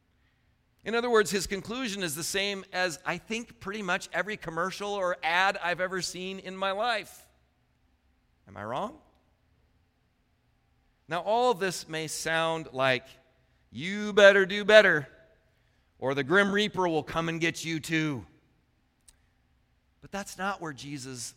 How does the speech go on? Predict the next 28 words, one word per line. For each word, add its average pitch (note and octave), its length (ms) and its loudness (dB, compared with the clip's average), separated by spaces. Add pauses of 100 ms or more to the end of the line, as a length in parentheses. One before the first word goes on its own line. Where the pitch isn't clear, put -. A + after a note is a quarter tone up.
lands. A#2+ 680 -12 (400)
Again, A3 280 -6
remember, E3 640 -2
when C3 120 -14
you D3+ 80 -8
have F#3 160 0
a F#3 40 -8
text, - 580 -2
read D3+ 220 -10
before E3 640 0 (380)
and B2 120 -10
read C#3 160 -6
after. C3+ 600 -2 (1300)
After G#3+ 440 2
this E3+ 200 -4
passage, F3 720 -4
Jesus G3 460 -6
speaks - 420 -10
beautifully, E3+ 920 -10 (280)
and F#3+ 120 -12
he G3+ 60 -8
speaks G3+ 360 -10
graciously G3 880 -8
about D#3 320 -4
the D#3+ 60 -14
provision D#3+ 580 -8
of B2+ 220 -14
God D3 500 -2